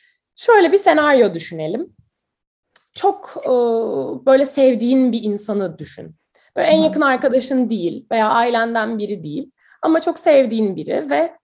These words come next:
Speaker 1: şu anda psikolojik olarak bir acı çekiyor. Belki büyük bir hata yaptı. Belki
Speaker 2: Hı hı.
Speaker 1: sevdiği birini kaybetti. Onunla nasıl konuşurdun? Onu bir düşün. Ona işte nasıl bir ses tonuyla, nasıl bir tavırla yaklaşırdın?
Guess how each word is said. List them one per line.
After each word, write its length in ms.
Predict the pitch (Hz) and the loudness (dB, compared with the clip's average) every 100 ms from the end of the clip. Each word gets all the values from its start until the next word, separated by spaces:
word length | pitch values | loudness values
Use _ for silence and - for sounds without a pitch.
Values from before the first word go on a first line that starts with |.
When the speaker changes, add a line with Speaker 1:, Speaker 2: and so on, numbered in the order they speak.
| _ | _
Speaker 1:
şu 200 | - 359 | -2 0
anda 480 | 285 247 302 320 | 2 2 0 0
psikolojik 460 | - - 320 320 - | -8 -10 -4 -4 -2
olarak 380 | 240 208 240 - | 2 2 0 -6
bir 140 | - | -2
acı 160 | 240 208 | -2 -2
çekiyor. 480 | - - - 90 - - | -8 -10 -10 -12 -10 -2
Belki 340 | 240 233 214 | -2 -2 -6
büyük 200 | 214 240 | -12 -4
bir 60 | 226 | -4
hata 400 | 214 - 190 190 | -4 -6 0 2
yaptı. 540 | 175 143 - - 104 _ _ _ - | 2 -2 -10 -16 -16 _ _ _ 0
Belki 180 | 214 175 | 0 0
Speaker 2:
Hı 40 | |
hı. 40 | 165 | -2
Speaker 1:
sevdiği 360 | 185 175 - | -2 -4 -10
birini 280 | 175 165 160 | -10 -10 -10
kaybetti. 600 | - 156 - - _ - _ _ _ - _ _ | -12 -10 -10 -12 _ -20 _ _ _ -20 _ _
Onunla 440 | - 381 440 440 392 | 0 4 4 4 4
nasıl 240 | 320 320 | 2 0
konuşurdun? 760 | 320 202 165 - 143 143 - 160 _ _ _ _ _ _ _ _ _ | -2 -2 -2 -8 -10 -10 -14 -16 _ _ _ _ _ _ _ _ _
Onu 200 | 269 262 | 0 2
bir 120 | 202 | 0
düşün. 360 | 143 - - - _ _ _ _ _ _ - | -6 -16 -20 -20 _ _ _ _ _ _ 0
Ona 320 | 254 277 277 | 2 2 0
işte 300 | - - 214 | -4 -2 -2
nasıl 240 | 247 - | -2 -4
bir 60 | 262 | -8
ses 280 | - 247 - | -2 -4 -2
tonuyla, 720 | 220 220 208 185 165 190 _ _ _ _ | -2 0 2 0 -2 -4 _ _ _ _
nasıl 200 | 220 220 | -6 -4
bir 100 | 240 | -8
tavırla 420 | 233 220 214 214 | -4 0 2 4
yaklaşırdın? 840 | 165 151 - - - - 160 - 160 | 2 0 -10 -18 -16 -16 -16 -18 -20